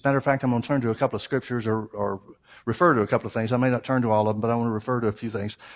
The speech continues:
Back to verse, um, fourteen, where it says, "It's evident that our Lord sprang out of Judah." In other words, it's saying he was born out of Judah. Now, what's the significance of that? Well, in Genesis chapter forty-nine,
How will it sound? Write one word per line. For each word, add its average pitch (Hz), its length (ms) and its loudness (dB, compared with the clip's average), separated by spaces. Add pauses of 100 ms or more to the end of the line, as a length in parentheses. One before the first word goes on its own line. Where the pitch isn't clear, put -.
(320)
Back 202 320 4
to 180 80 2
verse, 165 400 2
um, 120 280 6 (880)
fourteen, 151 560 4 (300)
where 143 100 6
it 127 60 2
says, 139 240 2
"It's 127 140 0
evident 151 360 6
that 135 100 2
our 127 140 6
Lord 139 240 2
sprang 147 400 2
out 139 140 4
of 110 100 2
Judah." 151 400 0 (680)
In 151 60 8
other 185 120 8
words, 175 200 6
it's 151 140 2
saying 160 280 4
he 160 100 6
was 127 160 4
born 165 320 4
out 156 140 8
of 143 80 4
Judah. 131 260 2
Now, 107 140 -2
what's 202 280 2
the 220 100 -2
significance 165 680 0
of 113 100 -6
that? 107 320 0 (640)
Well, 170 360 8
in 147 140 4
Genesis 196 520 2
chapter - 320 0
forty-nine, 147 760 4